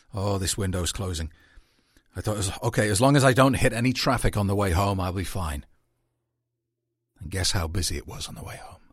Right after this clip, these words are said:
Yeah, crazy busy. And I got home at five past six. And I went to the safe. And of course, it was closed, locked for another twenty-four hours. And I was so miserable.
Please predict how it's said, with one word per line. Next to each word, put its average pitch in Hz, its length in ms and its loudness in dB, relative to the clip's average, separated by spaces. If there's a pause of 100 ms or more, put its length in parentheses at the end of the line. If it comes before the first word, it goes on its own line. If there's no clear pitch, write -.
Yeah, - 300 -16 (120)
crazy - 440 -6
busy. - 360 -10 (1040)
And 82 120 -4
I 80 40 -2
got 98 180 -2
home 85 420 -4 (960)
at - 100 -16
five - 400 -8
past - 240 6
six. - 460 -10 (720)
And - 100 -6
I 113 60 0
went 151 240 4
to 147 100 6
the 135 80 4
safe. 170 420 6 (1200)
And 90 80 -6
of - 120 -8
course, - 320 0
it - 60 -10
was - 120 -8
closed, - 540 -12 (260)
locked - 420 -12
for - 160 -8
another 85 240 -4
twenty-four 82 640 -4
hours. 67 480 -10 (1080)
And 98 120 -4
I 101 140 0
was 98 120 2
so 113 500 2
miserable. 104 800 -6